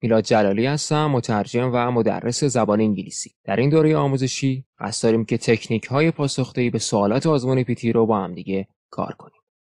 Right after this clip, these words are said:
آزمون پی تی از سه تا بخش تشکیل شده. بخش اول مهارت گفتاری و نوشتاری رو میسنجه، بخش دوم درک مطلب و بخش سوم شنیداری. برخلاف آزمون آیلتس، در آزمون پی تی ای در هر بخش بیش از یک مهارت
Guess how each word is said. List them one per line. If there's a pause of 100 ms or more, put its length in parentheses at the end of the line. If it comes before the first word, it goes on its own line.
آزمون
پی
تی
از
سه
تا
بخش
تشکیل
شده. (220)
بخش
اول (220)
مهارت
گفتاری
و (240)
نوشتاری
رو
میسنجه،
بخش
دوم
درک
مطلب
و
بخش
سوم (260)
شنیداری. (300)
برخلاف
آزمون
آیلتس،
در
آزمون
پی
تی
ای (200)
در
هر
بخش (160)
بیش
از
یک
مهارت